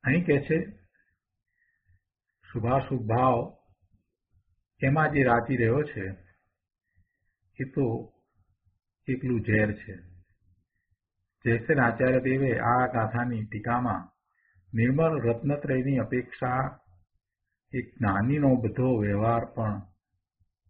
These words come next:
ઝેર છે એમ કહ્યું. નિર્મળ રત્નત્રયની અપેક્ષાએ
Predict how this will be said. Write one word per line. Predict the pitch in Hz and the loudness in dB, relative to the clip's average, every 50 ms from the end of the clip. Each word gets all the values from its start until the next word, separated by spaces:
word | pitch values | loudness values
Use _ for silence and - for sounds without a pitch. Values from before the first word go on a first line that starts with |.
| _ _ _ _ _ _ _ _ _ _ _ _ _ _ _ - | _ _ _ _ _ _ _ _ _ _ _ _ _ _ _ -2
ઝેર | 104 107 117 - 113 - | 0 2 2 2 -2 -4
છે | - 104 | -6 -6
એમ | 95 101 104 101 | -4 -2 -4 -4
કહ્યું. | - - 90 87 87 87 85 - _ _ _ _ _ _ _ _ _ _ _ _ _ _ _ _ _ _ _ _ - | -4 -6 -8 -10 -8 -12 -16 -20 _ _ _ _ _ _ _ _ _ _ _ _ _ _ _ _ _ _ _ _ -6
નિર્મળ | 107 110 113 127 143 156 160 156 156 - - _ _ _ _ _ _ _ _ _ - | -4 -4 -2 0 0 2 2 0 0 -2 -12 _ _ _ _ _ _ _ _ _ -4
રત્નત્રયની | 113 107 - - 135 127 - 123 127 127 131 135 139 131 120 110 | -4 -4 -2 -2 -2 -2 0 2 2 2 2 4 2 2 2 2
અપેક્ષાએ | 110 131 123 110 - - - 95 95 92 | 0 -2 -4 -4 -6 -6 -4 -4 -2 -2